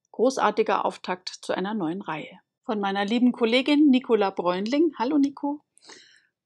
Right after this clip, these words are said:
mit angestoßen ist dieses Buch, erschienen bei Gräfe und Unzer, Komm in meine Küche. Einundzwanzig Nationen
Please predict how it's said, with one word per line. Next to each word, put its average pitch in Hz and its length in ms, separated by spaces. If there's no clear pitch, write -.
mit 240 320
angestoßen 226 1000
ist - 340
dieses 285 340
Buch, - 220
erschienen 269 520
bei 233 140
Gräfe 214 400
und 196 160
Unzer, 339 600
Komm 226 280
in 214 140
meine 208 300
Küche. 160 380
Einundzwanzig 311 1000
Nationen 247 920